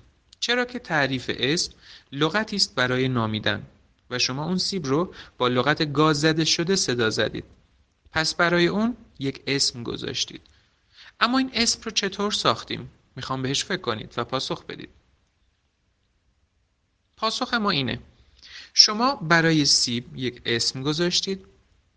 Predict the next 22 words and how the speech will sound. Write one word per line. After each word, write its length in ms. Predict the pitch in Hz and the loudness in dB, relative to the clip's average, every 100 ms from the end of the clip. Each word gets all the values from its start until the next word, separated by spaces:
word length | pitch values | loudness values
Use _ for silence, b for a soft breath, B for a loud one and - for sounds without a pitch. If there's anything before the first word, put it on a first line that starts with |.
| _ _ _ _ - | _ _ _ _ -4
و 100 | 156 | -2
این 260 | 170 233 240 | 0 -2 0
اسم 340 | 143 - 127 | 2 2 0
رو 300 | 120 160 185 B B | 2 2 0 B B
به 240 | 135 175 | 2 4
واسطه 840 | 165 185 185 - 185 185 220 254 - 151 | 6 4 4 2 -2 -2 -2 -4 -2 0
عملی 560 | 151 170 170 101 - - _ 135 | 2 4 4 2 -4 -14 _ -6
یا 140 | 135 | -6
فعلی 420 | - 202 214 202 | -4 -4 -2 -4
که 320 | 196 190 196 - _ - | -2 -2 -2 -8 _ -8
چندی 400 | - 175 170 175 | -2 0 0 -2
پیش 400 | - 143 151 - | -2 -2 0 -2
به 240 | 147 143 | -2 -2
روی 200 | 160 185 | 2 2
اون 200 | 175 170 | 2 0
انجام 440 | 165 139 135 147 151 | 0 0 2 2 2
شده 300 | - 160 160 | 0 0 0
بود 220 | 175 - | 0 0
ساختید. 540 | - - - - - - _ _ _ _ _ _ _ _ _ _ _ _ - | 0 -4 -4 -16 -18 -20 _ _ _ _ _ _ _ _ _ _ _ _ -6
به 140 | 170 | -2
این 220 | 220 277 247 | 0 0 0
اسم، 320 | 139 135 | 0 0